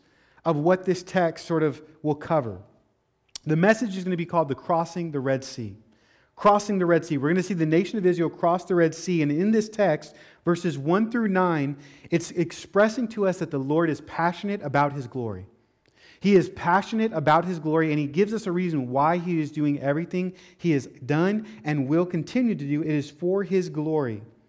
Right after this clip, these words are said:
But in God's goodness, in verse ten through thirty-one, we see the Lord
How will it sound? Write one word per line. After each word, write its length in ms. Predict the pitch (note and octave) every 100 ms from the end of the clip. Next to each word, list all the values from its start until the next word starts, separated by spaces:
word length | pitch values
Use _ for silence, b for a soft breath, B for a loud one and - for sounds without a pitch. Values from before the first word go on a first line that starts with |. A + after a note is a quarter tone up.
| _ _ _ _ b b b b b b _ _ _ _
But 100 | E3
in 140 | F3 G3+
God's 280 | G#3 F#3
goodness, 800 | D3 E3+ E3+ B2 G#2 - - - -
in 120 | C#3
verse 440 | C#3+ D3 C#3+ - - _
ten 320 | - F3 F#3
through 140 | F#3 D#3
thirty-one, 580 | D#3+ D3 C3+ D3+ D3 B2
we 100 | B2+
see 200 | - D3+
the 120 | C3+
Lord 520 | B2 C3+ D#3+ F3 F3